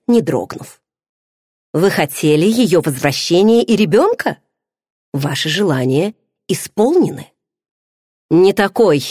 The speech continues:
я представлял свою свадьбу», признался Варан,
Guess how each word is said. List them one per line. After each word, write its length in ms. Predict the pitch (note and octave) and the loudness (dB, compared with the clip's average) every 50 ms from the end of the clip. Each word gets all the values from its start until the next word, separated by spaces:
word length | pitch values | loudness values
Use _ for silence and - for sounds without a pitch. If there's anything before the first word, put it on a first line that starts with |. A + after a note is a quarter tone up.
| - - - - - _ _ | -12 -14 -16 -18 -20 _ _
я 220 | D#3+ D#3+ D#3+ D#3 | -2 0 0 0
представлял 640 | C#3+ E3+ D#3 C#3+ - - - D#3 D3+ D3+ D3+ C3 B2+ | 0 -2 -2 -2 -4 -4 -2 -2 0 0 0 0 -2
свою 340 | - - - C#3+ C3 B2+ B2 | -4 -4 -4 -4 -2 -4 -4
свадьбу», 600 | - - - D3 C3 A#2 A2 - - - - - _ _ _ _ _ _ _ _ _ _ _ _ | -8 -8 -4 -4 -4 -4 -6 -10 -16 -18 -20 -20 _ _ _ _ _ _ _ _ _ _ _ _
признался 580 | - E3+ C#3 D3+ D#3 C#3+ C3+ - - - B2+ | -2 -2 0 0 0 0 -2 -4 -6 -6 -4
Варан, 460 | C3+ A#2+ A2+ - D3+ F#3+ A3 A3+ A3+ | -2 -2 -2 0 0 0 0 -2 -4